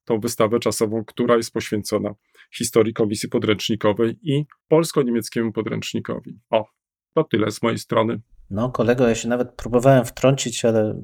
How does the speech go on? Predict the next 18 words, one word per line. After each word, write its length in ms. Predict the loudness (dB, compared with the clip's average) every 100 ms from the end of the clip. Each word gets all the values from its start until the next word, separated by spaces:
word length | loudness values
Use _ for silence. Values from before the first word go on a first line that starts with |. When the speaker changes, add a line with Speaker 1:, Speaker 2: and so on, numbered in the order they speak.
| -8
Speaker 2:
nie 160 | -2
dałem 280 | 4 6 6
rady. 260 | 4 2 0 _
Byłeś 260 | 4 6 6
Speaker 1:
Ale 80 | 6
Speaker 2:
dla 100 | 6
Speaker 1:
co, 60 | 6
Speaker 2:
mnie 120 | 6
za 100 | 4
Speaker 1:
co 40 | 4
Speaker 2:
szybki 180 | 2 0
Speaker 1:
próbowałeś 340 | 2 2 2
Speaker 2:
zdecydowanie. 380 | 2 2 2 0
Speaker 1:
zrobić? 180 | -2 -14 -20 _
Speaker 2:
W 40 |
każdym 300 | 2 2 4
razie, 260 | 4 4 -2 -8 -20 _ _ _ _ -4
tak, 280 | 2 2 0